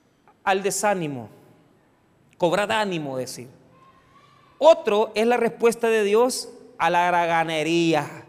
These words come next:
trabajad. Dice la palabra de Dios en Proverbios que el perezoso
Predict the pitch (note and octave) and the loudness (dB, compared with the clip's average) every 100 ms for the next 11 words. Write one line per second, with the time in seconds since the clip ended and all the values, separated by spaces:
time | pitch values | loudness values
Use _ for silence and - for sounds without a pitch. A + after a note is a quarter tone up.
0 | - - _ _ _ _ E3 D#3 D3 C#3+ | -20 -20 _ _ _ _ 0 2 2 0
1 | D3+ D3 C#3 B2 - - _ _ _ _ | 0 0 -4 -10 -20 -20 _ _ _ _
2 | _ - F#3+ C#4 C#4+ C#4 C4 - F3+ F3+ | _ -8 -4 -2 2 2 0 -4 -4 -2
3 | F3 G#3 G#3+ G3+ A3 A3 - F#3 G#3 F#3 | -2 -2 -2 -2 -2 -4 -6 -4 -4 -6
4 | - F3+ - F#3 E3+ D#3+ B3+ C#4+ C4 C4 | -4 -6 -4 -4 -4 -2 0 0 -2 -6
5 | - | -8